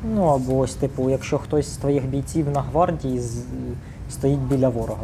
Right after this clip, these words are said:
Тобто це банально комбиться з тою попередньою картою, щоб ти міг поставити їх на гвард, не витрачаючи активації. Там такі не дуже цікаві місії. Тут є ряд цікавих. По-перше, Г В дуже постаралась над візуалкою.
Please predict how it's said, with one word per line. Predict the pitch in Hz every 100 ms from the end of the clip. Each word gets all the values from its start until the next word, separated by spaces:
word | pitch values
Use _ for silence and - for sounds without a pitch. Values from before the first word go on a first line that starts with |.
| 110
Тобто | - -
це | 120 131
банально | 131 139 143 135
комбиться | 147 139 143 - 131
з |
тою | - - 127
попередньою | 127 131 139 127 131 123
картою, | 135 165 - 135
щоб | 120 127 -
ти |
міг | 127 123
поставити | - - 131 123 120
їх | 120 120
на | 123
гвард, | 117 135 135 - 131
не | 123 123
витрачаючи | 117 113 123 - 120 117 120
активації. | - 120 110 104 - 120 - - - - -
Там | 151 143 127 - - - -
такі | - 143 135
не | 147
дуже | 139 127
цікаві | - 127 135 135
місії. | 170 294 - 147 123 - 156
Тут | 156 254 -
є | 139 170 185 - - - - - - -
ряд | 156 156 -
цікавих. | 175 226 196
По-перше, | - 147 208 247 160
Г | 139 147
В | 165
дуже | 147 143
постаралась | - - 143 143 127 -
над | 127
візуалкою. | 131 123 120 110 -